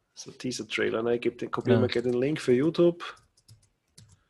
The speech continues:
Speaker 2: Das ist ja nur ein Teaser kurz, aber du bist ja ein riesengroßer God of War-Fan und es kommt ein neuer Teil.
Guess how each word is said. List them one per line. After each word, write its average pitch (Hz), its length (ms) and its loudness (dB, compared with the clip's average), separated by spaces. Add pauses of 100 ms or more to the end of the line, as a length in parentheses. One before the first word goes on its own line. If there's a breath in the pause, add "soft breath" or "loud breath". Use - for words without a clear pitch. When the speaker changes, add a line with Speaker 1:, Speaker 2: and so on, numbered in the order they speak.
(360)
Speaker 2:
Das 110 140 -4
ist 127 80 -2
ja 147 60 2
nur 147 120 4
ein 147 80 2
Teaser 151 280 -2
kurz, - 340 -4
aber 120 260 8
du 127 120 -4
bist 143 220 -4
ja 139 460 4
ein 127 180 4
riesengroßer 135 580 0
God 117 220 -4
of 127 160 -4
War-Fan 123 500 0
und 110 140 -4
es 117 120 -10
kommt 135 340 -4
ein 123 160 -4
neuer 131 240 0
Teil. - 300 4